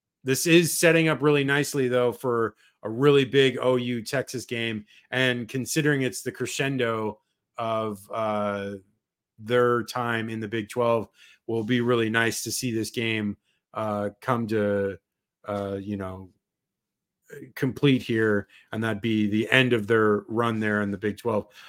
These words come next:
Okay, um, last thing I wanted to say was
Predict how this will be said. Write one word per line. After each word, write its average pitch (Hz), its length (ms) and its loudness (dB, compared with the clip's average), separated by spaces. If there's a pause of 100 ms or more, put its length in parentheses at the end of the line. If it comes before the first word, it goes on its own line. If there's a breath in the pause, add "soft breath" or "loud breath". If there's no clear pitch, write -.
(140 loud breath)
Okay, 135 340 10
um, 123 500 6 (320)
last 139 300 4
thing 143 100 2
I 131 60 4
wanted 123 200 2
to 110 60 -4
say 127 220 4
was 120 260 -2